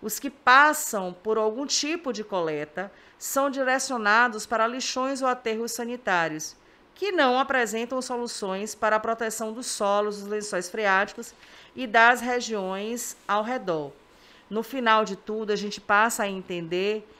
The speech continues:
que o melhor é a gente saber utilizar corretamente os recursos disponíveis na natureza para que a gente possa ter uma maior preservação dos nossos espaços urbanos, das nossas cidades.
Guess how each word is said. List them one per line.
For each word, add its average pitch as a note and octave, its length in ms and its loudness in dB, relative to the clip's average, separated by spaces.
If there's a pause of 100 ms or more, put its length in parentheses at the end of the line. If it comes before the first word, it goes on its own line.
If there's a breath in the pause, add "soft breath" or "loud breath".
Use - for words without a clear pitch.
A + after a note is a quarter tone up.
(200 loud breath)
que A#3+ 120 -6
o B3+ 60 -2
melhor G#3+ 640 4
é G3 180 2
a G3 60 0
gente G3 460 -6
saber G#3+ 840 0 (500)
utilizar F#3 840 2
corretamente F#3+ 960 -4 (340 loud breath)
os G3+ 160 -4
recursos B3 600 0
disponíveis F#3 720 -4
na F3+ 100 -2
natureza E3 680 -4 (340 loud breath)
para B3+ 120 0
que B3+ 100 -2
a C4 40 2
gente B3+ 240 -6
possa G#3 400 -2
ter G3 160 -6
uma F#3+ 120 -2
maior G3+ 500 0
preservação G3+ 800 -2
dos G3 200 -10
nossos F3+ 460 -6
espaços F3 680 -2
urbanos, F3 520 -8
das F#3 220 -6
nossas E3+ 340 -8
cidades. D3+ 600 -6